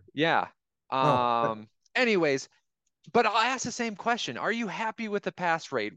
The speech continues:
Speaker 1: What do you think when you see that? Because, um, you know, I, I have doctor friends, lawyer friends, and stuff like that, and ask them all about it. And it's different. And, and I have to, uh, go on a little rant just for a little bit, because their, their pass rates are higher.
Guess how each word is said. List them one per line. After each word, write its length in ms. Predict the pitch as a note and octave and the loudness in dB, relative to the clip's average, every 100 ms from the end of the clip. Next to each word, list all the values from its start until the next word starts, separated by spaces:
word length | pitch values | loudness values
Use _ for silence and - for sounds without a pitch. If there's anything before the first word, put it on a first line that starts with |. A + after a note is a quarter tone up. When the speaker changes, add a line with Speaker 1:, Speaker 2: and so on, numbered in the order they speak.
| C#3+ | 0
Speaker 1:
What 160 | G#3 | 0
do 60 | A3+ | 0
you 100 | A3+ | -4
think 260 | A3 G#3+ | -4 -6
when 100 | G3+ | -6
you 120 | F#3+ F3 | -6 -6
see 180 | - F#3 | -6 0
that? 280 | E3+ B2 | 2 2
Because, 420 | - E3+ F3+ D#3+ - - _ _ B2 | -2 0 0 0 -4 -20 _ _ -4
um, 460 | C3 A#2+ A2+ G#2+ - _ _ | 0 0 -2 -8 -18 _ _
you 100 | E3+ | -8
know, 100 | E3 | -2
I, 340 | D3 D3 A#2 A#2+ | 0 0 0 -2
I 20 | |
have 200 | A2+ A2 | -4 -4
doctor 320 | B2+ A#2+ C3 | -2 -2 -4
friends, 320 | A#2 B2+ A#2 | -6 -6 -6
lawyer 300 | A#2+ A#2 A#2 | 0 2 4
friends, 340 | A2+ B2+ A#2 A#2 | 2 -2 -4 -6
and 80 | A2+ | -4
stuff 240 | B2+ A#2 | -2 0
like 160 | A2+ - | -2 2
that, 240 | C3 C3 | 0 0
and 180 | A2+ G#2 | -4 -10
ask 320 | - B2+ C3 | -8 -8 -6
them 220 | - C3+ D3 | -2 0 2
all 180 | C#3 | 2
about 320 | A#2 A2+ G#2 G#2+ | 2 0 0 -2
it. 140 | A2 _ _ - | -6 _ _ -6
And 120 | F3 | -2
it's 180 | G#3 - | -2 -2
different. 420 | C4 C#4+ E3 - | -4 -2 -4 -4
And, 180 | D3+ C#3 | -6 -4
and 200 | E3+ C3+ - _ | -6 -8 -14 _
I 80 | D#3 | 0
have 140 | G3 - | 0 0
to, 140 | F#3 | -2
uh, 300 | C#3+ - A2+ - | -2 -6 -12 -6
go 140 | D#3+ | 0
on 100 | D3+ | 0
a 60 | C#3 | 2
little 200 | C#3+ B2+ | 0 0
rant 260 | B2 C#3 C#3 | 0 -4 -6
just 180 | C3+ | -12
for 120 | - A#2+ | -6 -2
a 40 | |
little 200 | C#3 G#3 | 0 2
bit, 200 | C#3 C3 - | 2 2 0
because 300 | C#3 D3 B2+ | -2 0 0
their, 140 | F3 - | -2 0
their 120 | F3 | -2
pass 340 | - G3+ G#3+ | -2 -4 -4
rates 240 | G3+ F3+ - | -4 -4 -2
are 140 | B2+ | -4
higher. 540 | - C3+ B2+ F#2 C3 | -2 -4 -4 -4 -6